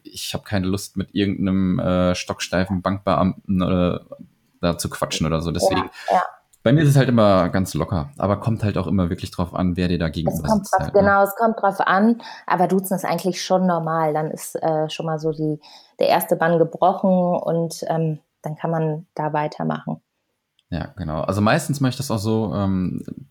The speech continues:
Speaker 1: dass ich dann auch einen Link zu einem Video halt schicke, wo ich halt, äh, dreißig Sekunden oder eine Minute ein bisschen was sage. So,
Speaker 2: Ja, das hab
Speaker 1: ne?
Speaker 2: ich mal gehört bei dir im Podcast und dann dachte ich, ja, das ist echt eine coole Idee.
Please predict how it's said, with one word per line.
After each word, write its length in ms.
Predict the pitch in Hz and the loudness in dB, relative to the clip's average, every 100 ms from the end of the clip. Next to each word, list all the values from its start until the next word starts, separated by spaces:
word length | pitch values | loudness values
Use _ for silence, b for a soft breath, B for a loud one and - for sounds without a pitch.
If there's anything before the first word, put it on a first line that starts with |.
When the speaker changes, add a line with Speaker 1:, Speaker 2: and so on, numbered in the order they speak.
| _ | _
Speaker 1:
dass 200 | 98 - | -6 -4
ich 160 | 98 - | -8 -4
dann 220 | 92 - | -2 0
auch 180 | 95 101 | -2 -2
einen 80 | 95 | -2
Link 340 | 95 101 - | 0 -2 -4
zu 100 | - | 0
einem 140 | 98 90 | 2 2
Video 320 | 131 98 76 | 0 -2 -2
halt 320 | 73 71 - B B B B B | -4 -4 -12 B B B B B
schicke, 380 | - 107 90 - | -6 -2 -2 -2
wo 80 | 98 | -4
ich 120 | 92 95 | -2 0
halt, 300 | 90 87 - | 0 0 -6
äh, 340 | 69 90 87 | -4 -2 -2
dreißig 360 | - 87 95 98 | -2 -2 -4 -8
Sekunden 340 | - - 127 | -8 -4 -2
oder 120 | 107 95 | 0 0
eine 100 | 90 | 0
Minute 340 | 92 101 107 | 0 0 -2
ein 100 | 95 | -2
bisschen 220 | - 95 | -2 -2
was 140 | 87 85 | -2 0
sage. 380 | 87 123 156 - B B B B | -2 0 -2 -6 B B B B
So, 120 | - 220 | 0 4
Speaker 2:
Ja, 80 | |
das 140 | 247 285 | 4 4
hab 80 | 302 | 4
Speaker 1:
ne? 80 | |
Speaker 2:
ich 120 | - - | 4 4
mal 160 | 240 | 4
gehört 480 | 226 233 262 262 233 | 4 4 6 6 6
bei 120 | 202 | 4
dir 160 | 185 208 | 6 4
im 120 | 202 | 4
Podcast 680 | 202 262 277 - 196 185 220 | 4 0 0 -2 0 2 2
und 60 | 214 | 2
dann 140 | 202 | 2
dachte 160 | 202 - | 0 -4
ich, 60 | - | -8
ja, 80 | 190 | -6
das 120 | 202 | -6
ist 240 | - - - | -10 -6 -2
echt 280 | 254 - | -2 -2
eine 180 | 208 208 - | -6 -6 -10
coole 420 | - 277 320 285 | -4 2 4 4
Idee. 560 | 247 233 226 202 196 | 2 2 4 4 2